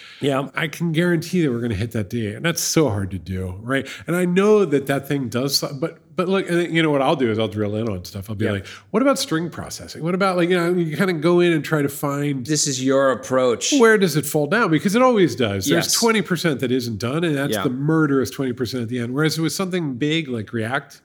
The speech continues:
Speaker 1: Mm.
Speaker 2: it's all done.
Speaker 1: Yeah.
Speaker 2: It's done. We
Speaker 1: Yeah.
Speaker 2: know we can ship.
Speaker 1: Shipping trumps refining and retooling,
Speaker 2: Boy,
Speaker 1: right?
Speaker 2: does it.
Speaker 1: Yeah. I mean, we're touching on something here, which is that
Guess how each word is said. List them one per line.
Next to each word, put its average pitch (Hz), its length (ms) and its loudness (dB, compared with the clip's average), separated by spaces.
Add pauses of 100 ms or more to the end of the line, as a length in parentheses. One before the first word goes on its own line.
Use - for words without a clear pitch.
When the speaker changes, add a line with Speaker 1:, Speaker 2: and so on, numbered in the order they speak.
(120)
Speaker 1:
Mm. 135 300 -2 (420)
Speaker 2:
it's 147 240 -2
all 151 140 4
done. 117 240 0 (180)
Speaker 1:
Yeah. 135 240 0
Speaker 2:
It's 127 140 -2
done. 110 320 -2
We 143 100 4
Speaker 1:
Yeah. 156 80 4
Speaker 2:
know 165 140 4
we 165 120 4
can 147 160 -2
ship. 113 320 -6 (220)
Speaker 1:
Shipping 254 600 0
trumps - 720 0
refining 117 580 0
and 107 100 0
retooling, 98 540 -4
Speaker 2:
Boy, 147 140 4
Speaker 1:
right? 135 60 0
Speaker 2:
does 117 220 0
it. 98 360 -4
Speaker 1:
Yeah. 95 240 -2 (200)
I 202 60 2
mean, 226 180 2
we're 247 80 4
touching 254 400 2
on 135 80 2
something 110 320 -2
here, 120 160 -4
which 123 220 -4
is 127 140 -6
that 120 200 -4